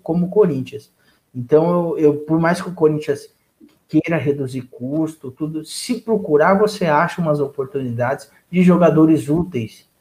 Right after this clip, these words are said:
que recebem duzentos K aí por mês, que é o que a maioria do, dos jogadores do Corinthians hoje recebe, que recebe duzentos milzinho aí, você, você consegue trazer um, um ou dois jogadores úteis. Mas só, só que você tem que procurar, não é assim que você vai achar um jogador bom.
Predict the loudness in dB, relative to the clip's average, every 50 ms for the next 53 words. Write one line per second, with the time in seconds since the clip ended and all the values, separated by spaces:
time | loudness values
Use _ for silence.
0 | _ _ _ _ _ _ -6 -4 -4 -2 -4 -2 0 -2 0 0 -2 -6 -6 -6
1 | -6 -6 -6 -6 -8 -8 -10 -12 -6 -4 -2 -2 -2 -2 -4 -4 -6 -4 -4 -2
2 | 0 0 0 0 -2 -4 -4 -4 -2 -2 -2 -2 -4 -4 -4 -2 -2 -2 0 0
3 | 0 0 0 -2 -2 -2 -2 -4 -4 -6 _ _ _ _ _ -2 0 2 4 4
4 | 4 4 4 2 2 2 2 0 0 -2 -2 -2 -2 -2 -2 -2 -2 -2 -2 0
5 | 0 -2 -2 -2 -2 -2 -4 -4 -6 -4 0 2 2 4 4 2 0 0 -2 -12
6 | -18 -20 _ _ _ _ _ _ 2 2 4 4 4 4 4 4 4 4 2 2
7 | 2 2 2 2 0 0 -2 -4 -2 2 2 2 2 0 -2 -4 -4 -4 -4 -4
8 | -4 -2 -4 -4 -4 -6 -8 -8 -6 -6 -6 -4 -2 0 0 -2 0 0 2 2
9 | 4 4 6 4 4 4 4 4 4 4 2 -2 -2 -2 0 2 2 4 4 4
10 | 2 2 0 0 0 0 0 0 0 0 0 0 -2 -2 -4 -4 -8 -8 -10 -14
11 | _ _ _ 0 0 0 2 0 -2 -2 0 2 2 2 2 2 2 2 2 0
12 | -2 -2 -2 -2 2 4 6 6 6 6 4 2 0 0 0 2 2 2 0 -2
13 | -6 -10 -8 -4 -4 -4 -2 -2 -2 -4 -4 -6 -6 -6 -4 -2 -2 -2 -2 -2
14 | -2 -2 -2 0 2 2 2 0 -2